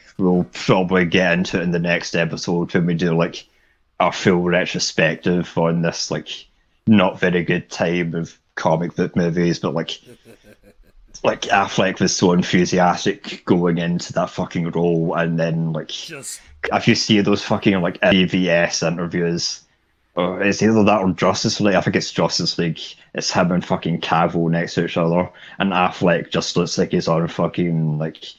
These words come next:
Speaker 1: he's on suicide watch.
Speaker 2: Um,
Speaker 1: He, he just, he does not want to be there.
Speaker 2: Ben Affleck is one of those guys who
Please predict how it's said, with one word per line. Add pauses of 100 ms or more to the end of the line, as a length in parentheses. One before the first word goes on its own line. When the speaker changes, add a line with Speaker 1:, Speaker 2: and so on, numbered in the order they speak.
(120)
Speaker 1:
he's
on
suicide
watch.
Speaker 2:
Um,
Speaker 1:
He,
he
just, (180)
he
does
not
want
to
be
there. (280)
Speaker 2:
Ben
Affleck
is
one
of
those
guys
who